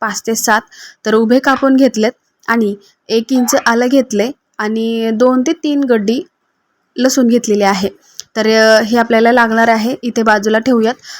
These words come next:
आता यानंतर भात आपण शिजवण्यासाठी घेऊया. तर इथे पातेल्यात, मोठ्या पातेल्यात मी पाणी टाकले दोन लिटर आणि खडा मसाला घेतला आहे. तर, अ, आपल्या घरात जो काही खडा मसाला आपल्या आहे ना, तो टाकायचा आहे.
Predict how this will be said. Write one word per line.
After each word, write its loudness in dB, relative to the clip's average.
आता -4
यानंतर 0
भात 0
आपण 0
शिजवण्यासाठी 0
घेऊया. 0
तर -4
इथे -2
पातेल्यात, -2
मोठ्या -2
पातेल्यात 0
मी 0
पाणी -2
टाकले -2
दोन 0
लिटर -2
आणि -2
खडा 2
मसाला 0
घेतला 0
आहे. -4
तर, 0
अ, 2
आपल्या 0
घरात 4
जो 2
काही -2
खडा 0
मसाला -2
आपल्या -2
आहे 0
ना, -2
तो -2
टाकायचा -4
आहे. -10